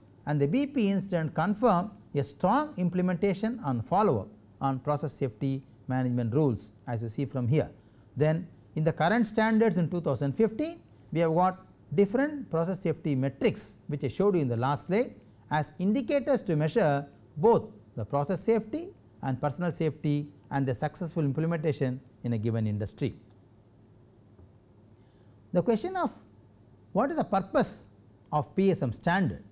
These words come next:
is very interesting. This standard contains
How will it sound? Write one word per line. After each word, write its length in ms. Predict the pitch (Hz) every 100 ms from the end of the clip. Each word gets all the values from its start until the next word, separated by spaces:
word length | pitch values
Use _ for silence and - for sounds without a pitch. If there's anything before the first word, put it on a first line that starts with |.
| -
is 120 | 143
very 200 | 131 175
interesting. 580 | 127 98 110 - 196 277 - - _ _ - - _
This 180 | 147 202
standard 520 | 214 220 285 339 302
contains 600 | 196 202 196 214 240 -